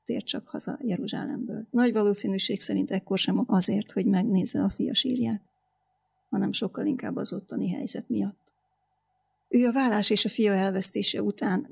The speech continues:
még csak utazgat, de akkor, amikor a férje meghal, akkor már végleg el fogja hagyni az országot. Azt, ö, mondtuk, ö, korábban, hogy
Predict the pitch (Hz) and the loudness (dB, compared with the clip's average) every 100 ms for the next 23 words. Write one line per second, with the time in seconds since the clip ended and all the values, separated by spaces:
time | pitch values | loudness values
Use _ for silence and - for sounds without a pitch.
0 | - 214 196 - - 226 - 202 - 247 | 0 2 2 -2 -2 0 0 0 0 0
1 | - - 214 214 - 240 202 190 196 185 | -2 0 2 2 2 2 2 2 0 0
2 | - 196 190 185 185 - 226 233 233 240 | 2 2 2 0 -2 -4 -2 2 2 -2
3 | - - 185 - 196 185 180 180 190 190 | -4 -6 -6 -6 -2 2 2 2 0 0
4 | - - - 196 190 185 185 180 - 185 | -2 -4 -6 -2 0 0 2 2 2 0
5 | - 240 - 262 - 233 - _ _ _ | -2 -2 -2 -2 -4 -6 -8 _ _ _
6 | _ _ - 214 208 - 226 214 214 - | _ _ 0 2 2 2 4 4 2 -2
7 | - 240 214 190 - - - 202 190 190 | 2 4 4 0 -4 -8 0 4 4 4
8 | 180 202 180 170 180 180 175 202 180 170 | 2 2 2 0 0 2 2 2 0 -2